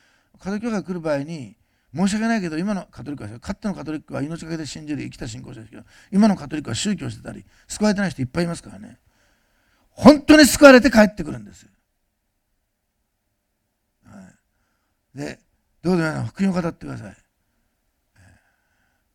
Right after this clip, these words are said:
クリスチャン集めるんじゃないんです。救われてない人たちが来て救われて、弟子となっていくんです。本当にキリストに出会ったら、弟子になるんです。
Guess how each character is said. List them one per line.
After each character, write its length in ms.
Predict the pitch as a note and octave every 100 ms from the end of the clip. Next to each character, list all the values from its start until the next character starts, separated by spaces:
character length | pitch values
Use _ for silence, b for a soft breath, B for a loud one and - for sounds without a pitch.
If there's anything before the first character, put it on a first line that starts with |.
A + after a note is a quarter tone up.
| _ _ _ _ _ -
ク 100 | A3+
リ 80 |
ス 60 | A3
チ 60 | G#3
ャ 60 |
ン 40 | F#3+
集 60 |
め 60 | G#3+
る 60 |
ん 20 | F#3
じ 60 |
ゃ 20 |
な 80 | F3
い 20 |
ん 40 | E3
で 60 |
す。 140 | A#2 G#2 b b b -
救 240 | - C4+
わ 60 | D#4+
れ 80 |
て 80 | E4
な 120 | E4+ D#4+
い 40 |
人 100 | C4+
た 80 | C#4+
ち 80 | B3
が 80 | A3+
来 80 |
て 100 | C4
救 200 | G#3+ -
わ 80 | D#4+
れ 100 | D#4
て、 360 | A#3 A3+ - b b b
弟 180 | A2+ A3+
子 60 | A3
と 60 | E4+
な 120 | D#4+
っ 60 |
て 100 | -
い 40 | A3+
く 100 | F#3
ん 40 |
で 100 | C#3+
す。 120 | - - _ _ _ _ _ _ _ _ _ _ _ _ _ _ _ _ _ _ _ _ _ _ _ _
本 240 | - B3+
当 180 | - D#4
に 80 | D4
キ 80 | D4
リ 80 | C4
ス 60 |
ト 80 | D4
に 60 | C#4
出 80 |
会 40 | C#4+
っ 40 |
た 140 | - A3
ら、 280 | A#3 F#3 b b
弟 140 | B2 B3+
子 180 | C4+ E4
に 60 |
な 120 | D4
る 100 | A#3+
ん 40 | F3+
で 80 |
す。 140 | F3+